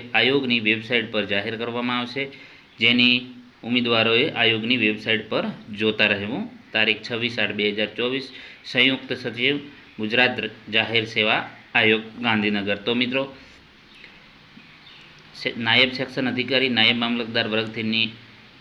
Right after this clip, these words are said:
મુખ્ય લેખિત પરીક્ષા રદ કરવામાં આવેલ છે,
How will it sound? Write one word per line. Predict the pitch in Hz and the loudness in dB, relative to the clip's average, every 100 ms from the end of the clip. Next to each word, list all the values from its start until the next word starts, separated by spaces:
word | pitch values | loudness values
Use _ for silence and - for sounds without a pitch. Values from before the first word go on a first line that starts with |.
| - 104 | -14 -10
મુખ્ય | 110 131 | -6 0
લેખિત | 117 113 110 - | 2 0 -4 -4
પરીક્ષા | 101 - 127 139 185 - - - - - - 113 | -4 -4 -4 -4 -4 -12 -20 -20 -20 -20 -10 -4
રદ | 117 | -2
કરવામાં | 117 117 107 107 104 | 0 0 2 2 2
આવેલ | 101 104 | 0 -2
છે, | 101 135 | -4 -6